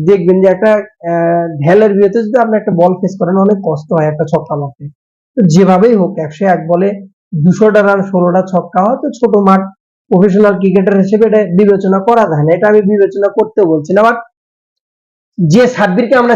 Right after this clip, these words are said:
চিনি, যে সাব্বির রহমানকে বাংলাদেশ ক্রিকেট চেনে, যে সাব্বিরকে বিপিএল চেনে, যার একটা একশো বাইশ হান্ড্রেড আছে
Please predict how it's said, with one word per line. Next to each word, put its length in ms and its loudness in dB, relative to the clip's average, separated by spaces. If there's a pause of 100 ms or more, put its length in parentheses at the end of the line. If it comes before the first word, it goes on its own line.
চিনি, 320 0
যে 100 2
সাব্বির 360 -2
রহমানকে 400 2
বাংলাদেশ 440 0
ক্রিকেট 420 -4
চেনে, 300 -2 (280)
যে 120 2
সাব্বিরকে 480 0
বিপিএল 460 0
চেনে, 300 -2
যার 160 2
একটা 240 -2
একশো 200 -6
বাইশ 260 0 (100)
হান্ড্রেড 320 0
আছে 320 -4